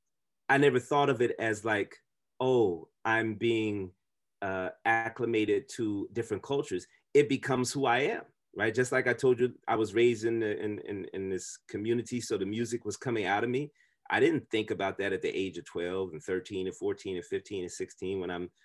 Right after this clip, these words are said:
when, you know, eh, part of this thing, I'm going to isna, icna, mass, you know, all these conventions.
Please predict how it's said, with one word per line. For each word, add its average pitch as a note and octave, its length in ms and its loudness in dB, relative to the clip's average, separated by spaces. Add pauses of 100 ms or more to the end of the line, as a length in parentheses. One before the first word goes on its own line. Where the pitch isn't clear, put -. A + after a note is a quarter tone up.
(240)
when, F2 180 -10
you G2 140 -8
know, F2 240 -6 (420)
eh, - 60 -8 (300)
part G#2+ 160 0
of G2 60 0
this F#2+ 100 -8
thing, G#2 240 -2
I'm F2+ 100 -6
going G2+ 220 -2
to - 200 -2
isna, G2+ 580 -4 (180)
icna, G2+ 520 -4
mass, G2+ 720 -2 (340)
you A2 100 0
know, F#2+ 300 0
all A2 180 0
these G#2+ 180 -2
conventions. G#2 680 -2